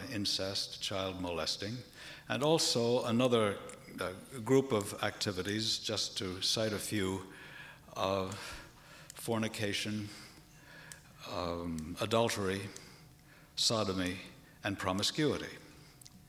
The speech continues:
Uh, a hundred years later, or a hundred and fifty years later, we use the same map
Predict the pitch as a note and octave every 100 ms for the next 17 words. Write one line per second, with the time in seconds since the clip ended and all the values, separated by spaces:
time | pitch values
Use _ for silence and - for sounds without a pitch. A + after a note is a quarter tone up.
0 | - - - - - - - - - -
1 | - - G#2+ A2 - - - - - -
2 | - - - - - B2+ F3+ E3 B2+ C3
3 | C3 G#2+ A#2 A2 B2 A#2+ A#2 A#2+ C#3+ C3
4 | A2+ C3 - A2+ G#2 G#2 F2+ G2 F#2 F2
5 | F#2 A#2+ B2 C#3+ C#3+ B2+ - - - -
6 | - - - - - - - - - B2
7 | C#3 D#3 D3+ C3 - - - B2+ A#2 -
8 | D#3 D#3 C#3+ C#3 C3+ A#2 C#3 C#3 D#2